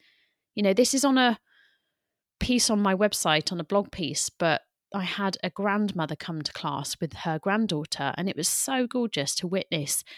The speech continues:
them coming week after week. And the grandmother was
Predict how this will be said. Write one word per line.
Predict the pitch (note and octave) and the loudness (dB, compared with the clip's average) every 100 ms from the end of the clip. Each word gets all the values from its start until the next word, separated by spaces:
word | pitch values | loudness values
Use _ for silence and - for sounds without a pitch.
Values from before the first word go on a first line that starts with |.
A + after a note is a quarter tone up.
| - - _ _ _ _ _ _ | -20 -20 _ _ _ _ _ _
them | F3+ A3 A3 | 4 6 6
coming | - G#3+ F#3+ | 2 0 0
week | F3+ G#3 - | 0 0 0
after | E3+ - | -2 -2
week. | F3 D#3+ C#3 - - _ - | 0 0 -2 -8 -20 _ -8
And | F3+ E3 E3 - - - _ _ - | -6 -4 -4 -6 -10 -20 _ _ -10
the | G#3 | 0
grandmother | A#3 A3+ G3 E3+ | 2 4 2 2
was | D#3+ E3 - - | 0 -2 -2 -8